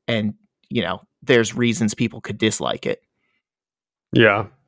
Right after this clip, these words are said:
Speaker 1: But
Speaker 2: W-, well, what, what did, what did you give it?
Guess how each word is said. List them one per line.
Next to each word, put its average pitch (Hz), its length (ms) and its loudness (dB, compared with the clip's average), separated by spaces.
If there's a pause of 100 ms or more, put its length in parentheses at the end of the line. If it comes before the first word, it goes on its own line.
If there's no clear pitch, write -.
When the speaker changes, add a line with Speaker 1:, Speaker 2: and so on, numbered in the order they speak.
(960)
Speaker 1:
But 107 320 2 (240)
Speaker 2:
W-, 143 240 -2
well, 139 160 6
what, 147 260 6
what 135 160 4
did, 135 260 0
what 127 160 2
did 120 140 -4
you 117 160 -2
give 107 200 0
it? 101 120 0